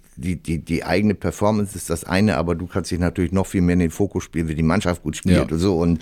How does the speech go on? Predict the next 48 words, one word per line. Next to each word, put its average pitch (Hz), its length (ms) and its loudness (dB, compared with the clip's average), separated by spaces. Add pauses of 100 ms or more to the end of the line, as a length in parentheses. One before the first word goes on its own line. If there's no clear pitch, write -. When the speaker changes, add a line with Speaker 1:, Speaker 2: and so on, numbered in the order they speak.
(220)
Speaker 2:
Ja. 82 120 -2
Speaker 1:
und 104 180 0
wenn 107 140 2
die 101 100 2
sich 107 220 2
dann 107 160 4
auf 101 160 -2
einmal 104 260 0
unter 104 160 2
den 98 160 0
Top 104 220 -2
fünf, - 420 -2
äh, 95 280 2
sag 117 200 2
ich 117 60 0
mal, 120 180 4
befindet, 120 500 2
dann 110 140 0
achtet 107 300 -2
natürlich 107 400 0
jeder 107 240 4
mehr 107 260 6
auf 98 380 0
dich - 180 0
selber. 107 380 4
Ist 82 260 -6
doch 82 120 -2
logisch, 85 300 0
braucht 82 180 0
man 82 120 4
doch 78 100 0
gar 50 120 -6
nicht 67 160 -2
weiter 71 180 2
auszuführen. 69 540 -2
Also 92 180 0
von 95 140 2
daher 98 340 4 (540)
könnte 120 200 0
ich 101 60 -4
mir 110 100 2
also 101 200 0
vorstellen, 107 400 2
dass 92 160 0
in 98 280 4
den 98 200 4
Gesprächen 104 440 0
vielleicht 95 520 0